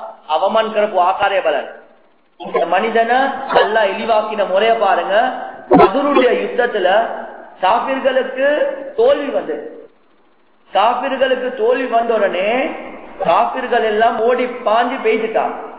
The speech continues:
ஓடி பாஞ்சு போகக்கூடிய நேரத்துல இந்த ஜமீல் இப்னு மஅமர் அல் ஃபிஹ்ரி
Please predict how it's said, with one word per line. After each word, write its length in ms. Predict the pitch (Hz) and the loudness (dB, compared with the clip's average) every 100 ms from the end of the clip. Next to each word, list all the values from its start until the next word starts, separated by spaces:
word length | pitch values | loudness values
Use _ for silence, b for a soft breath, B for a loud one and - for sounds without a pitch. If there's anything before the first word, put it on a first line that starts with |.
| - - - - - - - - - - - - | -18 -20 -20 -18 -18 -18 -20 -20 -20 -20 -16 -2
ஓடி 440 | 170 233 247 262 - - - - - | 2 2 2 0 -4 -8 -16 -8 0
பாஞ்சு 540 | - 233 262 247 226 - | 2 2 0 -6 -8 0
போகக்கூடிய 440 | 233 254 - 220 214 | 0 0 -2 0 2
நேரத்துல 800 | 196 196 190 170 175 208 214 185 | 2 0 0 2 2 4 0 -2
இந்த 220 | 185 175 | -2 -2
ஜமீல் 440 | 170 190 220 233 | 0 0 0 -2
இப்னு 260 | 214 196 180 | -2 0 0
மஅமர் 420 | 185 175 208 208 | 0 2 0 0
அல் 160 | 180 175 | -2 -4
ஃபிஹ்ரி 640 | 185 190 220 262 - - | -2 0 0 -2 -4 -10